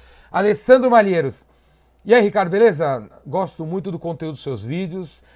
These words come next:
Entretanto, gostaria de saber mais da parte técnica. Que câmera você usa? Que editor você usa? Que microfone você usa? E et cetera e tal. Então, assim, ó, todos os meus vídeos são,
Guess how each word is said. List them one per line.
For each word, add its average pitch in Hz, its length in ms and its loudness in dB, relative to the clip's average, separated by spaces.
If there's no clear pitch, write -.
Entretanto, 165 760 -6
gostaria 160 360 -6
de 151 60 -12
saber 160 540 -6
mais 147 260 -4
da 147 120 -4
parte 151 320 -6
técnica. 117 440 -10
Que 151 120 -14
câmera 190 320 -6
você 151 160 -8
usa? 151 340 -6
Que 147 140 -14
editor 147 400 -10
você 143 260 -12
usa? 147 240 -10
Que 143 140 -16
microfone 143 560 -10
você 127 160 -12
usa? 131 360 -6
E 139 100 -6
et 147 80 0
cetera 151 280 -2
e 143 40 -4
tal. 131 220 -6
Então, 220 140 2
assim, 190 240 0
ó, 151 180 2
todos 220 220 6
os - 20 -4
meus 185 200 -4
vídeos 180 160 -6
são, 170 200 -8